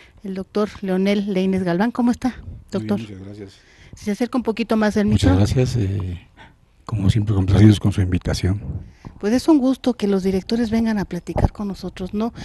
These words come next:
Speaker 1: no es fácil, déjenme comentarles, que no es fácil distraerlos de sus actividades. Tienen mucho que hacer.
Speaker 2: Sí, las actividades son, eh, multifacéticas, los compromisos que tenemos son demasiados. Sin embargo, este es un compromiso,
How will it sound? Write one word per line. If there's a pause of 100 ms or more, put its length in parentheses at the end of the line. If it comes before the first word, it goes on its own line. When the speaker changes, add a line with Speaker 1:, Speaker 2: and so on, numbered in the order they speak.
(180)
Speaker 1:
no
es
fácil,
déjenme
comentarles,
que
no
es
fácil
distraerlos
de
sus
actividades. (640)
Tienen
mucho
que
hacer. (500)
Speaker 2:
Sí,
las
actividades
son, (340)
eh,
multifacéticas, (320)
los
compromisos
que
tenemos
son
demasiados. (320)
Sin
embargo,
este
es
un
compromiso,